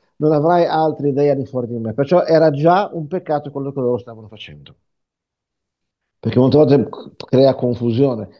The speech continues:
"Eh, ma come? Mosè sta scendendo adesso con le tavole?" E loro come facevano a sapere? Non è un peccato, non lo sapevano. No, lo sapevano, perché appunto Dio l'aveva già, eh, l'aveva già detto.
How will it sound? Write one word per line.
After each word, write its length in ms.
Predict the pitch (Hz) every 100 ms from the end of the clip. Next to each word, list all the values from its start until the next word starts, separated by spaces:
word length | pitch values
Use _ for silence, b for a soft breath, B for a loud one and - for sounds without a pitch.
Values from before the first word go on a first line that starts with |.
| b -
"Eh, 120 | 127
ma 140 | 127
come? 260 | - 131 107
Mosè 300 | 107 110 135
sta 160 | -
scendendo 340 | 113 117 127 123
adesso 300 | 127 135 120
con 120 | 120
le 60 | 120
tavole?" 760 | 131 143 147 156 - _ _ _
E 100 | -
loro 200 | 117 139
come 160 | 139 110
facevano 380 | 104 180 165 135
a 40 |
sapere? 720 | 123 113 123 113 101 95 _ _
Non 180 | 110 107
è 100 | 170
un 120 | 196
peccato, 560 | 151 147 - 131 120 110
non 100 | 120
lo 60 |
sapevano. 440 | 113 131 139 151 127
No, 60 |
lo 120 | 123
sapevano, 600 | 117 131 165 131 101 87 - _ _ _ _ _
perché 220 | 117 123
appunto 800 | 120 127 123 120 143 170 175 b b b _ _
Dio 300 | 127 131 143
l'aveva 320 | 135 127 139
già, 380 | 98 95 104 - b b b b _
eh, 680 | - 107 104 101 98 98 -
l'aveva 340 | 120 120 123
già 180 | 98 101
detto. 460 | 95 78 - 80